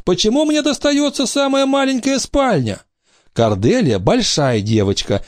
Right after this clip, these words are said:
ей нужно пространство", сказала на это миссис Уолкер. "Слышала, Корделия?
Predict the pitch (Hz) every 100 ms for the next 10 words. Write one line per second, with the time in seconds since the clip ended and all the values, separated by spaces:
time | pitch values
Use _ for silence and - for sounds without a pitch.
0 | - - 98 107 120 226 240 240 233 226
1 | - 139 135 113 117 117 - - - 98
2 | 101 101 95 101 104 101 98 101 - 92
3 | - 92 90 - 90 87 - _ - 156
4 | 269 294 277 240 214 226 220 247 175 110
5 | 92